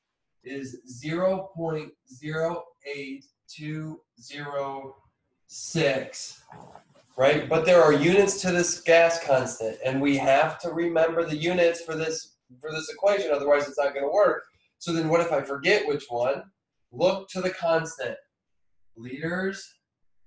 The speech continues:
atmospheres, moles, Kelvin,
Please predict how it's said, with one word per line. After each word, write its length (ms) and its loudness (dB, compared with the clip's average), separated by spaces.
atmospheres, 1200 -8
moles, 840 -6
Kelvin, 360 -8